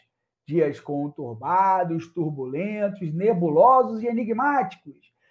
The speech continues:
E é por isso que estamos aqui, para entender essa distopia que se tornou o Brasil e, quem sabe, ajudar a mudá-lo. Minha gente, chegamos ao final de uma semana frenética, beirando a esquizofrenia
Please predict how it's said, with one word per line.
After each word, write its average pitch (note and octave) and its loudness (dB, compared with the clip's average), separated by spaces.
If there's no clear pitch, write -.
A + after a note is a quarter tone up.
E G3 4
é D4 8
por D4 -2
isso D#4 0
que C#4+ -2
estamos C#4+ -4
aqui, C#4 0
para D#3+ 0
entender F#3 -4
essa G3+ -4
distopia A3+ 0
que - -8
se - -18
tornou B3 4
o A#3 4
Brasil A#3 2
e, F#3+ -4
quem A3+ -4
sabe, C#4+ 0
ajudar A3+ 6
a C#4 -2
mudá-lo. F#3+ 4
Minha D#4+ 2
gente, G#3+ 0
chegamos C#4 2
ao C4+ 2
final A3+ -2
de A3 -6
uma A3+ -2
semana A3 -2
frenética, D#3+ -4
beirando A#3 2
a A#3 6
esquizofrenia A#3+ 0